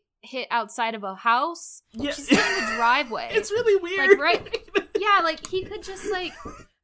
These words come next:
Speaker 1: uh, drag her. Well, one, he could have just left her there, which I know is, like, a hit, still a hit and run. But if he had left her there, her family, who saw her get hit,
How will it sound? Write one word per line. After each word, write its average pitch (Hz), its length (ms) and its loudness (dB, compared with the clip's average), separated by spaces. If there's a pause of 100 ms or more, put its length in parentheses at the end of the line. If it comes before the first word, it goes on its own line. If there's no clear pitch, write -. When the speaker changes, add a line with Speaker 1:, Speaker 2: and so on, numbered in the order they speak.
Speaker 1:
uh, 269 220 0 (100)
drag 262 360 -4
her. 349 340 -4 (640)
Well, 339 200 -2
one, 403 120 2
he 381 60 -2
could 466 100 -2
have 480 80 -2
just 392 140 -8
left 233 200 -2
her 330 100 -6
there, 349 280 -2
which - 180 0 (180)
I 269 140 4
know 262 340 0
is, 247 220 -2
like, 233 160 -4
a 226 60 -4
hit, - 340 -14
still 269 200 -2
a 262 40 -4
hit 269 140 -6
and 214 80 -10
run. 190 300 -6 (360)
But 269 200 2
if 285 100 -4
he 294 80 -6
had 233 100 -8
left 320 220 0
her 349 40 -4
there, 226 280 -4
her 233 100 -8
family, 262 720 -6
who 247 120 -14
saw 294 280 0
her 285 140 -6
get 202 220 -8
hit, 262 360 -6